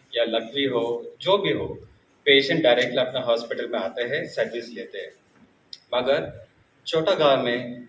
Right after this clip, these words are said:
छोटा शहर में ये सर्विस के बारे में जानकारी बिल्कुल नहीं है। एक दिन ऐसे हमारा ओपीडी में हमारा बात ऐसे चल रहा था कि, अ, जब हमारे पास दिव्यांगजन आते हैं,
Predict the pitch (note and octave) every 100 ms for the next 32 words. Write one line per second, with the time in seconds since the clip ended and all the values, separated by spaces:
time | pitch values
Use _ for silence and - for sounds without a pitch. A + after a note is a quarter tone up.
0 | - - D#3 E3 A#2+ A2+ G#2 G2+ G2+ -
1 | B2 C3+ B2+ A2 C3 - D#3+ D#3+ A#2+ A2+
2 | A2 G#2+ A2 A#2 - - A2+ A2+ A2+ A2+
3 | A2 G#2 - - E2 D#2 C#2 - - _
4 | _ _ _ _ _ _ C#3 B2+ E3 C#3+
5 | C#3+ D#3 C#3+ C3+ C#3 C#3+ C#3 B2 A#2+ C#3
6 | C3 B2 A#2+ B2 A#2+ - _ - A#2+ A#2
7 | A#2 A2+ A2+ A#2 - G#2+ A2+ G#2+ A2+ -
8 | - _ _ - _ - B2+ B2 A#2+ A#2+
9 | A#2+ A#2+ A2 A2 A2 G#2+ G#2+ - _ _
10 | G#2+ G2+ G2+ A#2 A#2 A#2 A2+ A2+ A#2 A#2+
11 | A#2 - - A2 A#2 A#2 A#2 A2+ G#2+ A2+
12 | C3+ - -